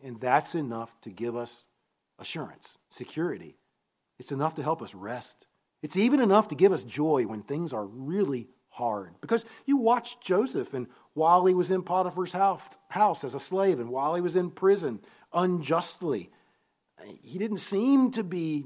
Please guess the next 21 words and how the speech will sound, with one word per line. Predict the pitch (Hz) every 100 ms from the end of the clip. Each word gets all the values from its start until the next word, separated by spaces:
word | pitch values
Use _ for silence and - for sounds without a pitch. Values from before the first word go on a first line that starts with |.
| -
miserable. | 151 160 151 160 139 175
He | 202
didn't | 175 202
seem | - 196
to | 185
be | 180
bitter. | 135 165 151 165
He | 196
didn't | 175 202
seem | 202 196
to | 165
be | 165
unhappy. | 151 151 156 156 196
It | 202 - -
seemed | - 143 160 160
like | 170 180
he, | 202
he | 185 185 185
had | 190 202 156
joy. | 143 180 240 139 -
Why? | 170 233 208